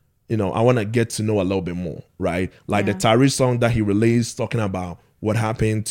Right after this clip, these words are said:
Speaker 1: to the marriage, how the wife did all that stuff, blah, blah, blah, and all that. Like, I wanna know more.
Speaker 2: Yeah.
Speaker 1: You know, when, when I get to know you like that,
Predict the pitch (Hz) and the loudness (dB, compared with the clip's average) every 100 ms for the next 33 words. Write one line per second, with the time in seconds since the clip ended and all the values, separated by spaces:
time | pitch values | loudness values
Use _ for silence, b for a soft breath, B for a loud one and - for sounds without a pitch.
0 | - 98 92 82 85 101 107 107 107 107 | -2 0 -2 -4 -6 -2 0 0 0 -2
1 | 104 110 104 92 92 101 101 98 - b | -6 -6 -6 -6 -6 -4 -4 -6 -12 b
2 | b b - 104 101 101 101 98 104 - | b b -6 -2 2 2 2 0 -2 -2
3 | 104 98 98 98 92 92 95 98 95 92 | -2 0 0 -2 -2 -2 -2 -2 -4 -4
4 | 98 95 101 104 - _ 139 143 185 196 | -6 -4 -4 -6 -8 _ -6 -2 0 0
5 | 190 190 185 175 165 92 - _ - 202 | 0 0 2 2 2 0 -4 _ -10 -8
6 | 190 190 196 139 127 131 131 127 131 147 | -8 -10 -4 2 2 2 0 2 2 2
7 | 160 156 - 135 135 131 123 123 127 139 | 2 0 0 2 4 4 2 0 0 -2
8 | 135 | -2